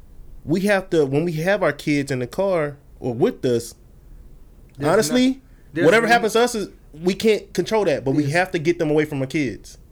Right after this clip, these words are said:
Speaker 2: How do you do that? You can't, you
Speaker 1: You,
Speaker 2: can't,
Speaker 1: who,
Speaker 2: there's
Speaker 1: you don't, you
Speaker 2: nothing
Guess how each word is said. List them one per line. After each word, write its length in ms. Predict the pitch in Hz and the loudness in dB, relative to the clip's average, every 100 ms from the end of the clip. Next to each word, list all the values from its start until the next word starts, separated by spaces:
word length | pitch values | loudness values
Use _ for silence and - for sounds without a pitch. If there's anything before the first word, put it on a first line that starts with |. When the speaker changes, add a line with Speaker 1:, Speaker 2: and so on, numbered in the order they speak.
| - - - | -20 -20 -18
Speaker 2:
How 180 | - | -12
do 80 | 151 | -12
you 100 | 147 | -10
do 140 | 139 139 | -12 -12
that? 140 | 92 - - - - - | -14 -20 -20 -20 -20 -18
You 120 | 143 | -16
can't, 260 | 139 175 170 | -14 -12 -10
you 140 | 120 | -8
Speaker 1:
You, 160 | 131 190 | -8 -6
Speaker 2:
can't, 60 | 147 151 | -8 -4
Speaker 1:
who, 180 | 180 196 | -2 -2
Speaker 2:
there's 260 | 175 190 170 | -2 -2 2
Speaker 1:
you 80 | 220 | 4
don't, 300 | 220 240 185 | 4 2 2
you 100 | 185 | 2
Speaker 2:
nothing 140 | 202 | 4